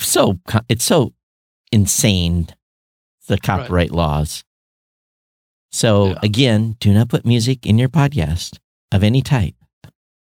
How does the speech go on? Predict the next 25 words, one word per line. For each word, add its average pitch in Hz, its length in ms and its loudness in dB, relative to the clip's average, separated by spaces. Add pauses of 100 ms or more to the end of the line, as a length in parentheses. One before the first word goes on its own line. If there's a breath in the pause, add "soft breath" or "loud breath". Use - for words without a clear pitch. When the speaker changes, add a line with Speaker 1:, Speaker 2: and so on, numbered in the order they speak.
(360)
Speaker 1:
unless 104 320 2
you 117 100 4
have 98 200 4
Speaker 2:
Right. 110 120 -12
Speaker 1:
absolute 117 580 0
one 110 200 0
hundred 110 340 2
percent 95 420 -2
clearance. 95 480 0
And 92 100 -2
if 85 100 -6
you 92 80 -2
submit 104 300 0
it 117 120 -4
to - 180 -6
us, - 180 -12 (200)
if 90 160 -4
you 95 100 -2
submit 110 320 0
it, 139 120 -4
if 90 140 -4
you're 113 140 2
on, 131 240 2 (880)
on 95 460 2
Spotify, 95 720 -4